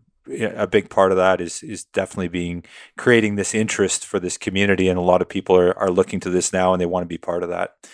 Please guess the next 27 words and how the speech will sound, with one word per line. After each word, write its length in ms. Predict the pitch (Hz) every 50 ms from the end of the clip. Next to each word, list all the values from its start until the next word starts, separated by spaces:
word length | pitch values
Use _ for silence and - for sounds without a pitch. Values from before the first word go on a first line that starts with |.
| - - - _
And 80 | 120 120
there's 140 | 123 117 -
so 160 | - 156 123
much 200 | 110 107 98 -
on 200 | 101 101 104 98
it 100 | 98 92
now. 220 | 90 92 90 92
It, 140 | 92 90 92
it 300 | - - 98 90 85 -
just, 280 | - 98 90 - - _ _ - _ _ - - - _ _
if 120 | 98 -
you 80 | - 104
go 140 | 95 101 92
on 140 | 92 90 90
Instagram 540 | 92 92 85 - - 92 92 92 92 90
or, 240 | 87 87 85 85 87
or 380 | - - 95 92 87 85 85 - _ _ _
Facebook, 540 | _ - 104 92 90 - - - - - -
it, 120 | 92 85
it's 140 | 87 95 -
just, 240 | - 95 - - -
there, 100 | 95 87
it's 280 | 95 - - 104 - -
endless 440 | - 104 101 104 107 98 92 - -
the 100 | - 98
amount 380 | 90 92 90 90 92 90 - 95
of 120 | 85